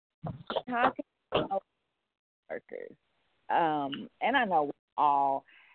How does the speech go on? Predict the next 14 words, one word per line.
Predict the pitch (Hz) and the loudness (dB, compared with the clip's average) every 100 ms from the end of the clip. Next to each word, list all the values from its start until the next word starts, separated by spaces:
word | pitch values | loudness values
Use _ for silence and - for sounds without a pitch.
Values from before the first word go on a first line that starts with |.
| _ | _
had | - 214 214 202 | 0 4 4 0
them. | 220 214 208 214 226 226 _ _ _ - 214 | -2 -2 -2 -4 -6 -8 _ _ _ -16 -10
We | 220 - - 175 | -10 -10 -6 2
know | 180 175 170 | 2 2 -2
how | 147 - | -12 -12
they | 135 131 123 - | -12 -12 -14 -16
can | 120 - - - | -16 -12 -4 -2
be. | 190 269 269 262 254 247 - - - - _ - _ _ _ _ _ | 2 2 2 2 2 -2 -6 -6 -6 -6 _ -20 _ _ _ _ _
Um, | - 214 208 202 202 185 | 2 4 4 2 -2 -4
good | 180 220 | 0 2
ones, | 190 190 - - | 0 -10 -8 0
bad | 233 247 247 | 2 2 -4
ones, | 247 240 - _ _ _ - - | -8 -10 -12 _ _ _ -20 -10
different, | 233 220 220 214 202 190 | -8 -8 -12 -12 -12 -14